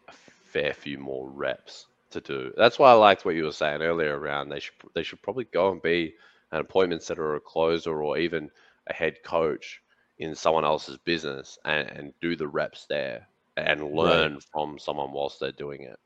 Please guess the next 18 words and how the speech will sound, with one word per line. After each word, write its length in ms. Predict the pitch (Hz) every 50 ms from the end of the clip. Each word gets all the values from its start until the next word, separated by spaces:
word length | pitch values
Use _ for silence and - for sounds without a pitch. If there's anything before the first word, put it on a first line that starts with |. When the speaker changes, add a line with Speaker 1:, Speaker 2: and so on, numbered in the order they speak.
| - 73
Speaker 1:
I'm, 280 | 76 78 78 78 76
I'm 180 | - 80 80 78
a 80 | 78 69 69 _ _ _ -
big 280 | 80 82 82 76 _ -
believer 320 | 78 71 76 73 69 69
in 80 | 69 69
that. 160 | 69 73 73
I 100 | 73 71
actually 300 | 71 - - - 69 69
wish 220 | 71 69 - -
I, 300 | 73 67 69 69 67 67 - _ _ _ _ _ _ _ _ _ _ _ _ -
I 60 | -
actually 260 | 87 - - - 82 71
wish 240 | 80 85 78 -
I 160 | - 71 76 76
started 440 | - - - 71 71 69 69 67
out 280 | 67 65 65 64 58 - -
like 160 | - 67 -